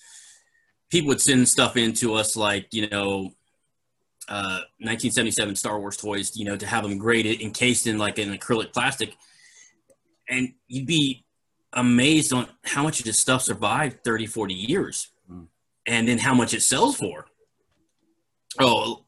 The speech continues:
Speaker 1: uh, just, just to throw you a little, uh, nerd, nerd turd, <laughs>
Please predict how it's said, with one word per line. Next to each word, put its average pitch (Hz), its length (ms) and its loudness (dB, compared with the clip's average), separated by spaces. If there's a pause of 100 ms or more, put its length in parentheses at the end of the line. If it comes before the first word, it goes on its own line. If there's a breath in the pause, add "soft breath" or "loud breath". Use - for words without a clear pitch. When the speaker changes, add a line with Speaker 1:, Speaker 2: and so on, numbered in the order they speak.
(120)
Speaker 1:
uh, 104 120 -6 (120)
just, 120 300 2
just 139 180 2
to 107 60 -6
throw 131 120 6
you 117 120 6
a - 20 6
little, 107 400 2
uh, 92 60 -14 (120)
nerd, 110 440 0 (160)
nerd 113 340 -2
turd, 107 300 -2 (200)
<laughs> - 140 -20